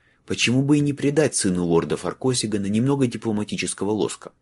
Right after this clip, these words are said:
Ему суждено занять со временем высочайшие посты, и вряд ли его подвергнут менее изощренной светской муштре, нежели Айвена. Дело не в содержании приказа.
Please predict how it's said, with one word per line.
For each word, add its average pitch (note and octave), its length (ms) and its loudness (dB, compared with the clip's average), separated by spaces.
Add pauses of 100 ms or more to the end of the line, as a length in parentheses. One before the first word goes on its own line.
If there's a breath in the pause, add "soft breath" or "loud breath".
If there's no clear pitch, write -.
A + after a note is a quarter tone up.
(580)
Ему D#3 240 0
суждено C3 440 2
занять G#2+ 340 0
со - 100 -4
временем G#2+ 340 2
высочайшие F2+ 640 0
посты, - 500 -4 (640)
и - 80 -4
вряд D3+ 280 4
ли G#2+ 80 2
его F2 120 6
подвергнут F2+ 640 0
менее F#2+ 340 4
изощренной D#2 640 0
светской D#2 460 -2
муштре, A2 540 -2 (220 soft breath)
нежели G2+ 360 0
Айвена. C2+ 540 -6 (600)
Дело B2+ 340 2
не D3 180 0
в - 60 -4
содержании C#3+ 580 0
приказа. C2+ 560 -4